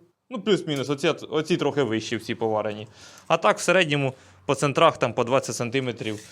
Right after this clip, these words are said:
і в довжину вони по шістдесят п'ять. Оце скрізь по шістдесят п'ять, оце тут.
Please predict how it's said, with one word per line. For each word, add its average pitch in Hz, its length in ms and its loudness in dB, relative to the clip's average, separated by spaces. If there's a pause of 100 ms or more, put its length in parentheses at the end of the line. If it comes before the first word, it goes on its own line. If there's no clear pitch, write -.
(260)
і 143 200 2
в 131 80 -4 (100)
довжину 143 540 0
вони 123 340 -2 (400)
по 143 120 -4
шістдесят 123 600 -4 (180)
п'ять. 107 300 -4 (640)
Оце 127 200 -2
скрізь 156 280 0
по 135 100 -2
шістдесят 123 380 -2
п'ять, 107 220 -2
оце 104 180 -8
тут. - 240 -16